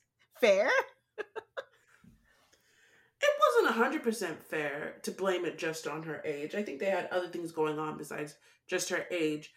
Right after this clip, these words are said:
Speaker 2: But some of Dom's reactions are just like, you, you know, you have to walk the talk. You can't say,
Speaker 1: Yeah.
Speaker 2: "Oh, I'm this and I'm that," and then not be those things.
Speaker 1: Yeah.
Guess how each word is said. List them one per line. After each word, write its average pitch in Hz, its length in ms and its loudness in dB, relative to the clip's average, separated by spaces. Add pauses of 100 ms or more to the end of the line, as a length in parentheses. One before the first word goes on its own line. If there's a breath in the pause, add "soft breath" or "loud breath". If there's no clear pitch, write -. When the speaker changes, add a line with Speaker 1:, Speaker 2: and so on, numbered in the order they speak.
(200)
Speaker 2:
But 220 160 4
some 285 220 6
of 240 160 0
Dom's 214 340 2
reactions 180 540 0
are 160 100 -4
just 165 260 -8
like, 160 440 -4 (460)
you, 247 240 -2 (180)
you 285 180 0
know, 190 400 0 (320)
you 254 120 -10
have 311 280 -4
to 285 100 -2
walk 240 460 -2
the 220 80 -6
talk. - 440 -8
You 202 60 -10
can't - 340 -4
say, 185 640 0 (360)
Speaker 1:
Yeah. 185 200 -2 (880)
Speaker 2:
"Oh, 247 200 8
I'm 220 180 8
this 226 220 8
and 202 100 2
I'm 190 160 0
that," 196 240 0
and 175 120 -6
then 180 160 0
not 180 240 -2
be 190 140 0
those 151 220 -2
things. - 520 -14 (360)
Speaker 1:
Yeah. 220 180 6